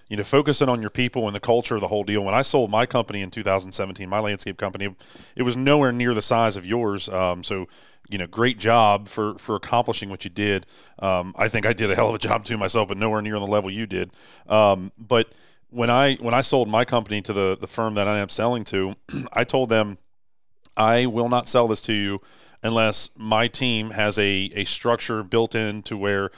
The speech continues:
they're gonna see pay raises, they're gonna have all the different things lined up for the next five years." And so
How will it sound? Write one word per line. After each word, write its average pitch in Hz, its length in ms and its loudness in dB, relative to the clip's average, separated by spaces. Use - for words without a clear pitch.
they're 120 180 2
gonna 110 160 -2
see 101 520 -2
pay 139 200 0
raises, 131 480 2
they're 101 160 0
gonna 101 160 -2
have 92 360 -2
all 123 220 6
the 127 60 2
different 113 300 -4
things 113 300 -2
lined 107 280 0
up 104 100 0
for - 80 -12
the 104 60 -4
next 104 200 -4
five 104 360 2
years." 101 480 -4
And 107 120 -8
so 107 300 4